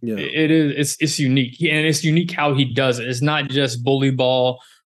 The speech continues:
Speaker 2: or it's not this straight line speed driving that you're used to. It's,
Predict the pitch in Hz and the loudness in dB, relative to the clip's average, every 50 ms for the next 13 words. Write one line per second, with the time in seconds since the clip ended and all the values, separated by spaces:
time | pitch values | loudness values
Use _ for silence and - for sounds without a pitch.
0 | _ - 135 131 127 120 135 135 139 143 - - 135 123 - - - - 151 143 | _ 0 0 0 2 2 0 0 0 -2 -4 -4 -4 -2 -2 -2 -2 0 0 -2
1 | 139 113 135 131 127 127 123 120 - - - 147 143 135 131 127 123 120 123 127 | 0 0 -2 -2 0 0 -2 -2 -2 -4 0 0 2 2 2 0 0 -2 -2 0
2 | 127 120 120 120 123 123 123 117 - 131 127 123 123 - 131 127 - 127 127 123 | 2 2 2 0 0 -2 -2 -2 -2 -4 -4 -4 -4 -4 -6 -6 -4 -6 -6 -4
3 | - - - - - - | -4 -4 -6 -6 -8 -12